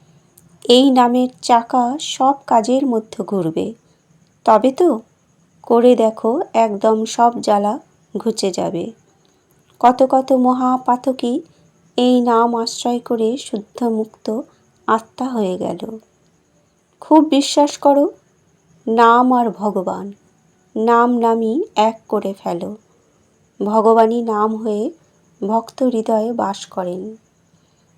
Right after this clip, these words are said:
মহারাজের উপদেশ, ভগবানকে খুব ডাকতে থাকো, নির্জনে একা বসে তাকে ডাকতে হয়, আর মাঝে মাঝে প্রার্থনা করো,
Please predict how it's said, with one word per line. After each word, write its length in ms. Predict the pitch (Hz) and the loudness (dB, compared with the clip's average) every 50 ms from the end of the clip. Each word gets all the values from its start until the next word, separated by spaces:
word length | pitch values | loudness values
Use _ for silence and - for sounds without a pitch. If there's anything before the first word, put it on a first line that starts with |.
| _ - | _ -2
মহারাজের 560 | 240 262 262 294 277 294 285 277 285 285 277 | 0 2 4 6 6 6 6 6 4 2 2
উপদেশ, 520 | 262 262 285 285 285 269 262 269 - - | 2 4 4 4 6 4 2 2 2 -2
ভগবানকে 680 | 262 240 247 240 240 269 269 277 269 269 277 277 277 277 | -2 0 0 2 2 2 4 2 2 0 0 -2 -4 -6
খুব 300 | - - 277 269 262 240 | -4 -2 -2 -2 0 0
ডাকতে 400 | 220 233 220 220 - - 269 262 | 0 0 -2 -2 -6 -8 -8 -6
থাকো, 420 | 262 - 240 240 - 240 240 302 - - _ _ _ _ _ _ _ _ _ - | -4 -4 -6 -2 0 0 0 0 -2 -6 _ _ _ _ _ _ _ _ _ -2
নির্জনে 720 | 233 240 254 254 226 233 220 240 247 247 240 240 247 247 - - | 0 2 2 2 0 0 0 0 0 2 0 0 -2 -4 -4 -2
একা 360 | - 226 233 - - 240 240 | -2 -2 0 0 0 0 0
বসে 400 | 247 247 233 - - 240 240 247 247 | 0 -2 -4 -4 -4 -4 -4 -4 -4
তাকে 360 | - 220 214 220 - 233 233 220 | -4 -6 -4 -4 -4 -2 -2 0
ডাকতে 380 | 220 214 214 - _ - 226 | -2 -2 -4 -8 _ -8 -8
হয়, 400 | 220 226 226 220 214 214 220 294 339 - _ _ _ _ _ _ _ _ _ _ _ _ _ | -8 -4 -2 -2 -2 -2 -2 -4 -8 -10 _ _ _ _ _ _ _ _ _ _ _ _ _
আর 260 | - 240 247 254 254 254 | 2 6 6 6 6 6
মাঝে 340 | 240 240 233 233 233 254 | 4 4 4 2 2 0
মাঝে 300 | 254 254 254 247 - 254 | 0 0 0 0 -2 -4
প্রার্থনা 720 | 254 - - 220 220 220 - _ - - - 262 254 240 | -2 0 2 2 2 0 -4 _ -12 -8 -6 -6 -4 -6
করো, 440 | 247 - 190 185 180 180 185 214 220 | -6 -6 -8 -8 -6 -8 -8 -10 -12